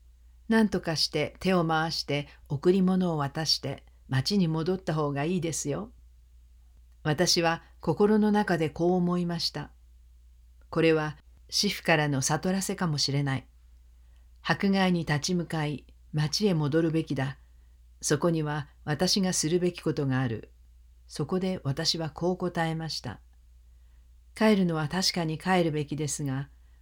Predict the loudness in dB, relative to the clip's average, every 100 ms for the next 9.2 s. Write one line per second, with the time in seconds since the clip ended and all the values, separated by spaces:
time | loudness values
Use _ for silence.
0 | -6 -2 -2 -2 -2 -4 -6 -12 -10 -4
1 | -4 -2 -2 0 -2 -4 0 2 2 2
2 | 0 -2 -4 -4 -4 -6 -6 -8 -10 -20
3 | -20 -20 -20 -20 -20 -20 -10 -4 0 0
4 | 0 -2 -4 -12 -2 2 4 2 2 0
5 | 0 0 0 -2 -2 -2 -4 -2 -4 -4
6 | -4 -4 -8 -14 -20 -20 -20 -20 -20 -20
7 | -4 -2 -2 -4 -12 -4 4 4 6 2
8 | 2 -2 -4 -2 -2 -2 -2 -4 -4 -6
9 | -8